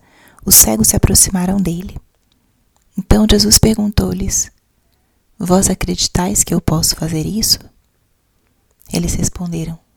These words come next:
"Sim, Senhor." Então Jesus tocou nos olhos deles, dizendo: "Faça-se conforme a vossa fé." E os olhos deles se abriram.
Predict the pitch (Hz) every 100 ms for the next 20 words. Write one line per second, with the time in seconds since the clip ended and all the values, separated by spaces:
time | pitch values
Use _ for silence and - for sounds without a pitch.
0 | _ _ - - - 175 170 - 160 160
1 | 101 - _ _ _ _ _ _ _ _
2 | _ _ _ _ _ - 196 - 233 233
3 | 208 190 - - - 196 196 180 170 175
4 | - 185 190 185 185 180 170 170 180 _
5 | _ - _ _ - - 220 - 208 208
6 | - 190 - - 175 175 170 170 - 175
7 | - - - - _ _ _ _ _ _
8 | _ _ _ _ _ _ - 180 185 180
9 | 175 170 180 - 202 180 165 175